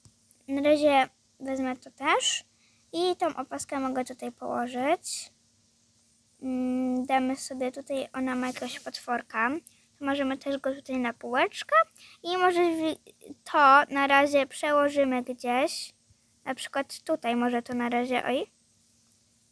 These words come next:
Mm, może tą statuetkę wtedy tu. Dobra, nie wiem, ale tutaj to, to, to wiem, wiem. To, tak, tak, tak, tak. Jest git. Y,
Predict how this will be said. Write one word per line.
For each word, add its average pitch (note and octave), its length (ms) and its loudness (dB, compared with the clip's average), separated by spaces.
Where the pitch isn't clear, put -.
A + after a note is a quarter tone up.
Mm, E4 680 -2
może D4+ 240 4
tą D4 180 -6
statuetkę C#4+ 760 -6
wtedy B3+ 360 -8
tu. C4+ 340 -4
Dobra, C#4+ 340 6
nie D#4 240 4
wiem, C#4+ 180 6
ale C#4 220 2
tutaj C#4+ 540 -2
to, C#4+ 80 -6
to, - 440 -6
to C#5+ 300 2
wiem, C#4 180 4
wiem. - 300 -14
To, A#3 100 -2
tak, - 100 -16
tak, - 200 -16
tak, - 240 -20
tak. - 260 -6
Jest D#4+ 140 0
git. B3 140 -2
Y, - 40 -20